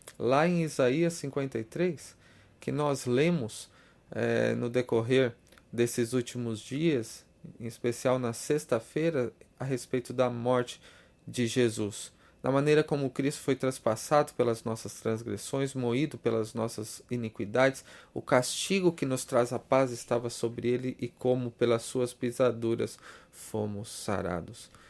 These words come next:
Sobre a necessidade do sofrimento vicário e substitutivo de Cristo na cruz do Calvário.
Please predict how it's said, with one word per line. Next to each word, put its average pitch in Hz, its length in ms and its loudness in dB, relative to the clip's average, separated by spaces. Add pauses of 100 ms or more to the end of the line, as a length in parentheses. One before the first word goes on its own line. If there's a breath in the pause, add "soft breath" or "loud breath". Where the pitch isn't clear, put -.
(280 loud breath)
Sobre 143 260 2
a 151 40 6
necessidade 165 1160 2 (340)
do 127 120 0
sofrimento 147 1120 -2 (320 loud breath)
vicário 151 920 0
e 127 60 -4
substitutivo 123 1120 -4
de 143 160 -6
Cristo - 480 -6
na 127 160 -2
cruz - 500 -6
do 127 80 -4
Calvário. 127 560 0